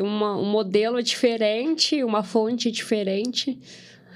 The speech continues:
e as, as paletas diferentes, e as pessoas vão só ali e replica aquilo ali, né? Então, a importância de conhecer a sua própria marca e o que é comuni-,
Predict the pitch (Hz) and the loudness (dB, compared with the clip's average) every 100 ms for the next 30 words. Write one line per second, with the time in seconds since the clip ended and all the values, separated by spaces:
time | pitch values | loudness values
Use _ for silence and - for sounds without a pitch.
0 | - - - 190 180 180 190 180 - 220 | -20 -6 0 0 0 -2 -4 2 2 4
1 | 208 240 262 269 240 196 226 226 220 208 | 2 0 2 0 2 0 0 2 0 0
2 | 202 240 254 269 233 220 - 226 226 214 | 0 -2 -2 -2 0 -2 -4 -2 0 0
3 | 226 226 220 220 220 214 202 220 214 240 | -2 0 0 0 0 0 -2 -2 -2 -4
4 | - 208 208 208 196 208 202 185 170 170 | -2 -2 0 -4 -2 -2 -2 -2 -2 -2
5 | 175 175 180 185 180 190 196 226 - - | -2 -2 0 -2 0 0 0 -4 -2 -2
6 | 202 196 202 190 190 185 185 180 185 180 | -2 -2 -4 -2 -2 0 -2 0 0 0
7 | 165 196 185 277 269 - _ _ - 185 | -2 -4 -2 -4 -4 -14 _ _ 0 0
8 | 190 190 185 180 | 0 -2 0 0